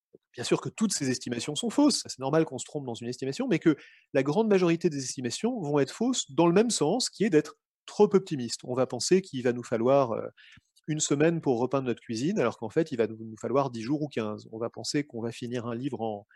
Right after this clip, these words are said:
six mois, alors qu'en fait, il va nous falloir, euh, deux ou trois ans. Donc ça, c'est un biais qu'on appelle le, le biais du planificateur. C'est une erreur qui va directionnellement dans le même sens. Il y en a des tas, et, et tous ces biais sont des, des explications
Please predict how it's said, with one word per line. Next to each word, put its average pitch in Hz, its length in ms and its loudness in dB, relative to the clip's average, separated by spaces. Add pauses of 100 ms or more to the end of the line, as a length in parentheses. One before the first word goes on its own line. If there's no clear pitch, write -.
(180)
six - 240 -4
mois, 147 320 4
alors 113 200 2
qu'en 117 120 -8
fait, 160 280 2
il 117 60 -8
va 113 60 2
nous 113 140 -4
falloir, 127 500 2
euh, 110 160 -2
deux 117 120 -4
ou 135 100 -2
trois 131 260 -2
ans. 107 160 -4 (540)
Donc 147 160 0
ça, 240 180 6
c'est 180 140 4
un 139 80 4
biais 123 240 4
qu'on 120 160 -8
appelle 131 240 -4
le, 110 240 -6
le 113 80 -8
biais 139 180 2
du 139 80 -4
planificateur. 127 800 2 (320)
C'est - 160 -2
une 131 160 0
erreur 160 260 0
qui - 140 -8
va 156 100 4
directionnellement 139 680 -2
dans 135 80 -6
le 123 60 -6
même 110 160 -6
sens. - 320 -14 (340)
Il 127 80 -10
y 160 60 4
en 214 100 4
a 262 80 8
des 208 160 2
tas, 131 260 6 (220)
et, 123 600 2
et 123 60 -6
tous 226 160 -4
ces - 200 0
biais 151 320 4
sont 156 280 -4
des, 113 540 2
des 131 220 0
explications 190 960 0